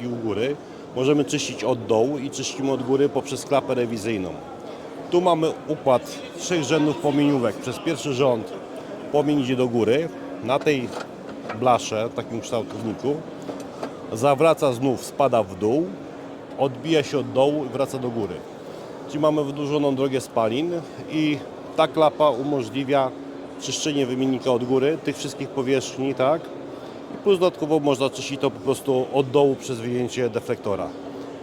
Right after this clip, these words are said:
Płaszcz jest izolowany, żeby nie tracił ciepła, bo chcemy grzać wodę. Mamy tutaj <clears throat> wyjście wody,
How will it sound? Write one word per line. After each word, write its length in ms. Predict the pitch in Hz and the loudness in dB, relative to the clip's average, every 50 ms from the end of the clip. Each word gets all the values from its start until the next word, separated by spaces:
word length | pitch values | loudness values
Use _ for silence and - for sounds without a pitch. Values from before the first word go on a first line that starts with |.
| - - - - | -12 -14 -4 2
Płaszcz 320 | 160 170 170 160 - - 147 | 4 6 6 6 4 0 -4
jest 240 | 139 - - - | -6 -6 -6 -8
izolowany, 760 | 156 139 135 156 151 143 135 120 123 110 101 104 113 147 185 - - - - - - - 110 | -4 0 2 4 4 4 4 4 4 4 4 2 -2 -4 -6 -10 -14 -16 -16 -16 -14 -12 -6
żeby 220 | 117 139 139 139 143 | -4 -2 -2 0 0
nie 120 | 147 143 | 0 0
tracił 340 | 139 143 143 135 - 139 131 | 0 0 0 0 0 -4 -6
ciepła, 340 | - - 139 131 135 131 120 | -4 -2 -2 0 0 0 0
bo 100 | 113 117 | 0 -4
chcemy 300 | - - 139 127 123 123 | -4 -4 -4 -2 -2 -2
grzać 240 | 110 123 110 95 | -2 -2 -2 -2
wodę. 360 | 104 107 104 92 101 120 147 196 - - - - - - - - - - - - - - - - - - | -2 -2 0 0 0 0 -2 -2 -6 -12 -14 -14 -14 -14 -14 -14 -14 -14 -14 -12 -12 -12 -12 -10 0 4
Mamy 320 | 165 170 165 160 151 143 | 4 4 6 4 2 2
tutaj 420 | - 147 135 - 139 127 120 110 101 - - - - - - - | 0 -2 0 2 2 4 4 0 -4 -8 -10 -12 -12 -12 -4 0
<clears throat> 1400 | - 156 139 123 104 - - - - - - - - - - - - - - - - - - - - - - - - | 2 2 2 2 -2 -6 -10 -14 -14 -14 -16 -16 -16 -16 -16 -16 -14 -14 -14 -12 -12 -12 -12 -12 -12 -14 -14 -12 -2
wyjście 440 | - 151 160 160 139 - - 147 143 | 2 4 4 4 2 2 0 2 2
wody, 400 | 135 139 135 127 123 120 117 113 | 4 4 4 4 6 4 4 4